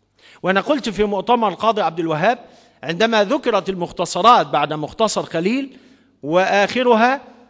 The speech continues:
مختصر، آه، سيدي أحمد الدردير المشهور باسم أقرب المسالك إلى مذهب الإمام مالك، وهو الذي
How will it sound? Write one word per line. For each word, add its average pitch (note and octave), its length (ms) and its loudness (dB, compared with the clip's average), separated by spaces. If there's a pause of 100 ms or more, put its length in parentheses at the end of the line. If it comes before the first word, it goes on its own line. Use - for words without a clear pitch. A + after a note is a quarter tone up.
مختصر، G#3 800 0 (800)
آه، D3 300 -4
سيدي G3+ 460 4
أحمد F3+ 360 0
الدردير D#3 640 -2 (360)
المشهور E3+ 560 0
باسم F3 360 -2
أقرب F#3 400 -2
المسالك D#3+ 580 -2
إلى D#3 160 -6
مذهب D#3+ 400 -4
الإمام D3+ 400 -6
مالك، G#3+ 340 -2 (440)
وهو F3+ 240 2
الذي A3 500 0